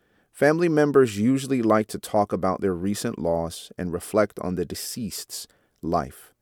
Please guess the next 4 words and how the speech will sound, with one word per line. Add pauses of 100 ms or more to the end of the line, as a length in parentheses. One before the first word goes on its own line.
(340)
significant
events, (320)
and
accomplishments.